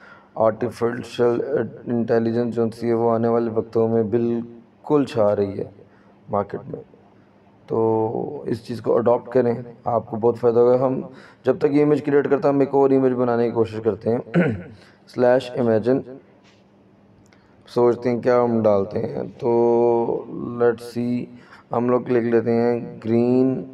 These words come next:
grass या green land with the beautiful kids।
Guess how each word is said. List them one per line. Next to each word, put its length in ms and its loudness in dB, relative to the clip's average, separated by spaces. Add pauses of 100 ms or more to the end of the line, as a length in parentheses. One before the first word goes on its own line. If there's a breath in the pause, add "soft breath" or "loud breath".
(280)
grass 760 -2 (680 soft breath)
या 120 -2
green 560 0 (100)
land 340 2 (960 soft breath)
with 340 0
the 500 4 (360)
beautiful 840 0 (840)
kids। 220 0